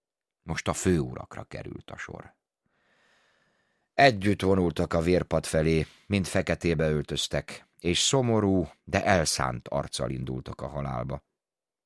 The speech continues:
Leghátul a két legfiatalabb, a Pókai testvérek. Egymás után lépnek a főurak a vérpadra. Egy sem mutat félelmet.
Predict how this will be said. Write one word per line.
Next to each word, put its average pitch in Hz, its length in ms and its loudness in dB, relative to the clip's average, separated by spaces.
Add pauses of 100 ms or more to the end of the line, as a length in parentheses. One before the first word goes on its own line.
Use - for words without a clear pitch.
(260)
Leghátul 123 500 4
a 110 60 2
két 110 220 -2
legfiatalabb, 69 840 -6 (200)
a - 100 -6
Pókai - 460 -2
testvérek. - 800 -16 (960)
Egymás 107 480 4
után 90 340 2
lépnek 82 420 -2
a 82 60 -4
főurak 87 480 -2
a 82 80 -2
vérpadra. 78 680 -4 (460)
Egy 110 160 2
sem 87 220 2
mutat 80 340 -4
félelmet. 65 800 -8